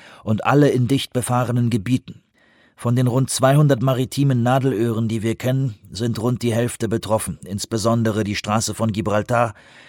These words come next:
die Malakka-Straße und der Englische Kanal.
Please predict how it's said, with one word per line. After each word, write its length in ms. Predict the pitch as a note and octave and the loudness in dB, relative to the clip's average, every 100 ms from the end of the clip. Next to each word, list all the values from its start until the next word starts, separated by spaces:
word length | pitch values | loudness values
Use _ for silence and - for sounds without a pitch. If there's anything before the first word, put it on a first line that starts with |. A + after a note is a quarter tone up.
| _ | _
die 80 | A2 | 0
Malakka-Straße 1000 | A2+ A#2 A#2 A2 A2 - G#2+ G#2 - G#2 - | 2 4 2 0 -4 -4 -4 -4 -2 -4 -4
und 220 | - G#2+ G#2+ | -6 -4 -2
der 140 | G#2 | -2
Englische 420 | A2+ A2 G#2+ G#2+ | 0 -2 -2 -4
Kanal. 540 | G2+ G#2 G#2 G2 E2+ | -2 0 2 2 0